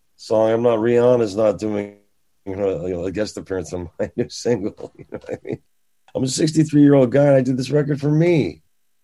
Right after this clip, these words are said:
you know, and it was a bit self-indulgent, you know. I left long jams at the end, and I wanted to see, like, how people, how we used to make records, man. We show up, didn't not know what we were gonna do, and then we come out with music.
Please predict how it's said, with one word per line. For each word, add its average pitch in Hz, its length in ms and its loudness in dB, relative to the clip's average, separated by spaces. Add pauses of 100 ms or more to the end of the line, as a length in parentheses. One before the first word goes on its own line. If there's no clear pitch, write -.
(300)
you 120 100 -8
know, 123 240 2
and 139 100 0
it 139 60 0
was 127 320 -6
a 135 60 -6
bit 156 240 0
self-indulgent, 110 920 0
you 127 120 -4
know. 139 240 4
I 135 120 4
left 117 280 0
long 110 340 2
jams 107 480 -2
at 101 120 -8
the 104 140 -4
end, 107 360 -4
and 101 180 -8 (580)
I - 40 -4
wanted 147 220 0
to 180 60 -4
see, 190 200 -2
like, 170 240 2
how 175 80 4
people, 170 380 -2
how 170 180 4
we 175 160 4
used 175 180 -6
to 165 80 -2
make 120 240 2
records, 90 400 -6
man. 110 320 -2
We 127 80 -4
show 139 300 -2
up, 143 80 -6
didn't 127 240 0
not 127 180 0
know 120 220 4
what 127 160 4
we 117 80 0
were 117 100 0
gonna 117 160 -2
do, 104 320 -2
and 123 80 0
then 110 100 -4
we 120 100 -4
come 117 240 -8
out 120 160 0
with 117 100 -4
music. 160 400 0